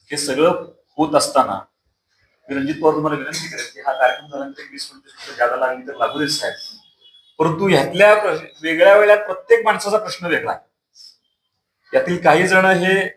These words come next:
थेट श्रमिक पत्रकार म्हणून काम केलेलं नाही, काहींनी वेगळ्या वेगळ्या भूमिका त्या त्या दैनिक साप्ताहिकामध्ये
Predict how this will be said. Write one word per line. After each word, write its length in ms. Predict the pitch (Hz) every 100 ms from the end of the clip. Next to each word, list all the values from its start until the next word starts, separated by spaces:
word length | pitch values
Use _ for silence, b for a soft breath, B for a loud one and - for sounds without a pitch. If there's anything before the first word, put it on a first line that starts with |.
| _ _ _ _ _ -
थेट 140 | 170
श्रमिक 260 | 180 175 175
पत्रकार 320 | 170 165 160
म्हणून 180 | 156 -
काम 140 | 156
केलेलं 340 | 156 143 147 139
नाही, 160 | - 95 - _ _ _ _ _ _ _ _ _ _ -
काहींनी 400 | - 160 160 165
वेगळ्या 280 | 151 147 160
वेगळ्या 220 | 160 165
भूमिका 400 | 156 151 156 156
त्या 140 | 147
त्या 140 | 139 147
दैनिक 280 | 139 139 143
साप्ताहिकामध्ये 640 | 135 - 131 131 131